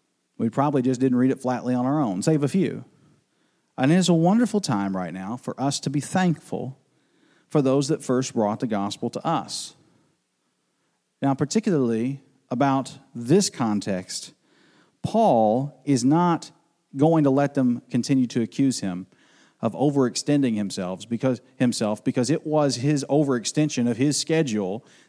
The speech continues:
that brought him first to them by sea to get to them and to bring them the gospel. And he's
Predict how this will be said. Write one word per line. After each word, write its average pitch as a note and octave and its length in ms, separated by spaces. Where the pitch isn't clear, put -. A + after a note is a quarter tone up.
that C3+ 240
brought C3+ 340
him C3+ 360
first - 560
to F3+ 200
them G#2+ 280
by A2 140
sea G#2 460
to D#3+ 100
get D#3+ 280
to C#3+ 100
them B2 220
and B2 60
to B2+ 60
bring C3 220
them B2+ 140
the B2+ 60
gospel. C#3+ 560
And D3+ 160
he's D3 260